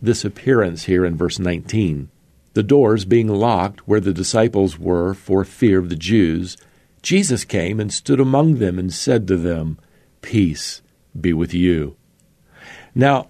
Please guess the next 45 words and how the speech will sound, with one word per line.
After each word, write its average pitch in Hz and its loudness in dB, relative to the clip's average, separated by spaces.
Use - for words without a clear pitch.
I 143 -2
gotta 208 0
tell 120 2
you, 107 4
if 101 -2
I 160 2
were 240 2
the 214 4
Lord, 120 4
my 135 2
first 147 0
words 95 2
would 107 0
not 107 2
have 120 0
been, 104 0
"Peace - -2
I 104 0
give 104 2
to 90 -4
you." 73 -4
I 104 0
would 190 2
have 87 0
given 98 2
them 87 -2
a 80 -4
tongue 214 2
lashing 95 -4
that 107 -2
they 123 4
would 107 2
never 95 -2
forget. 92 -2
I - -4
mean, 127 0
after 165 0
all, 143 4
they 104 2
had 92 2
abandoned 135 0
the 147 4
Lord. 117 4
They 98 2
had, 85 -2